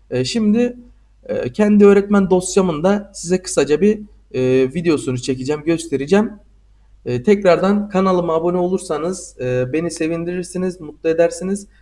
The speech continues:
Önümüzdeki yine aday öğretmen dosyası ile ilgili, evraklarla ilgili yine videolar gelecek. E, elimden geldiği kadar yardımcı olmaya çalışacağım. Ben de sizler gibi yeni öğreniyorum ama, e, birkaç tane hocamla birlikte,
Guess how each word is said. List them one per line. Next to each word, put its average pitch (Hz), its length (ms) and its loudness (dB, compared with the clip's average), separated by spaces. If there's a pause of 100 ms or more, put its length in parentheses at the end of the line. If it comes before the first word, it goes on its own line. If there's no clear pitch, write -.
(120)
Önümüzdeki 185 840 -2
yine 165 140 -4
aday 160 320 2
öğretmen 170 440 2
dosyası 160 460 -4
ile 151 140 -4
ilgili, 120 220 -6
evraklarla 160 640 0
ilgili 135 280 -6
yine 165 240 -6 (320)
videolar 156 420 0
gelecek. 156 600 -2 (440)
E, 123 100 -4
elimden 165 480 -2
geldiği 165 340 0
kadar 135 220 -2
yardımcı 131 480 -2
olmaya 143 280 -2
çalışacağım. 156 520 -4
Ben 180 180 2
de 175 60 0
sizler 156 340 -4
gibi 139 360 -6 (220)
yeni 131 300 0
öğreniyorum 185 600 0
ama, 175 280 2 (440)
e, 131 120 0
birkaç 170 280 0
tane 160 180 2
hocamla 151 500 0
birlikte, 139 440 -6